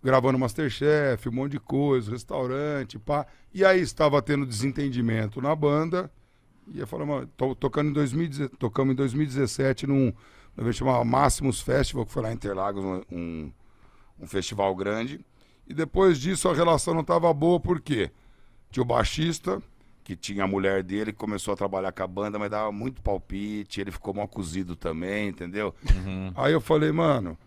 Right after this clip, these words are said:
Speaker 1: o bagulho tem que ser saudável, legal", tava mó clima, ia tocar, ficava no camarim, ninguém trocava ideia, e ela, tum, falando as coisas, ele cuzão também. Falei, "Mas vamos parar o oitão?" Aí paramos o oitão. E aí ficou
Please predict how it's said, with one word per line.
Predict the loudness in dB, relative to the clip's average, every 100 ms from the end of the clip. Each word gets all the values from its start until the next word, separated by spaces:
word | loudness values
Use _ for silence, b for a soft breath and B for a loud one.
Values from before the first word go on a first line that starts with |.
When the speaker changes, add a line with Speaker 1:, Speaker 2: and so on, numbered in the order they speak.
| -6
Speaker 1:
o |
bagulho | 0 0 0
tem | -2 -2
que |
ser | -4 -2
saudável, | -2 0 0 0 0 -2
legal", | -4 -4 -2 -2
tava | -2 -4
mó | -4 -4
clima, | -4 -2 -2
ia | -2
tocar, | -4 -2 -2
ficava | -2 -6
no | -6
camarim, | -4 -4 -4
ninguém | -8 -8 -8
trocava | -2 0 0
ideia, | 0 4 4 4 2 b b b
e | 0
ela, | 2 2
tum, | 0 -4
falando | 0 0 0
as | -4
coisas, | -6 -4 -2 -2
ele | -4
cuzão | -6 -4 -2 -2
também. | -4 -2 -2 -4 -8 b b b
Falei, | -8 -4
"Mas | 4
vamos | 8
parar | 8 8
o |
oitão?" | 4 2 2 0 -4 -14
Aí | -14
paramos | -8 -8 -8 -10 -10
o |
oitão. | -10 -12 -16 -18 -20 b b b -8
E | -4
aí | -4
ficou | 0 4 4